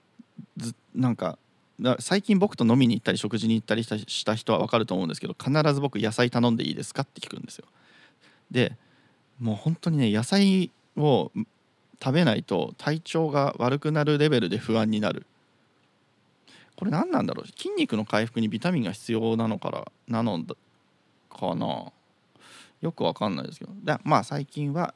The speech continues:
野菜が好きです。はい。あの、なんだっけ？あの、会員さん？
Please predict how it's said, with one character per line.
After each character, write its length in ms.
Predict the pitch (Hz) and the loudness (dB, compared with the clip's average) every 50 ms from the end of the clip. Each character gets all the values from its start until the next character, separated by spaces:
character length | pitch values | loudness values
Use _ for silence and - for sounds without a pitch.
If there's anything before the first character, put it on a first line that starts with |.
| _ - | _ -10
野 100 | 110 110 | -10 -6
菜 220 | - 95 98 113 | -6 -6 -4 -4
が 80 | 113 - | -6 -8
好 40 | - | -10
き 180 | - - 113 | -12 -12 -12
で 140 | - - - | -12 -12 -14
す。 240 | - - - - - _ _ | -16 -18 -20 -20 -20 _ _
は 180 | - - - | -14 -12 -12
い。 80 | - - _ _ _ _ _ _ _ _ _ _ _ _ _ _ _ _ _ | -12 -12 _ _ _ _ _ _ _ _ _ _ _ _ _ _ _ _ _
あ 180 | - 123 107 104 | -2 0 2 2
の、 240 | 110 110 107 - - - - - _ _ - - - - _ _ _ _ _ _ - | 2 2 0 -2 -4 -8 -14 -20 _ _ -20 -20 -20 -20 _ _ _ _ _ _ -12
な 140 | - 107 107 | -8 -6 -4
ん 80 | 107 101 | -4 -4
だ 80 | - | -6
っ 40 | - | -8
け？ 200 | - - - - - _ | -12 -16 -18 -18 -16 _
あ 80 | - 85 | -8 -8
の、 220 | 71 62 58 - - _ _ _ _ _ _ _ _ _ _ _ | -6 -8 -8 -12 -14 _ _ _ _ _ _ _ _ _ _ _
会 240 | - - 170 185 190 | -2 0 2 2 2
員 120 | 196 196 | 2 0
さ 180 | - 190 180 190 | 2 0 0 0
ん？ 80 | 254 | 0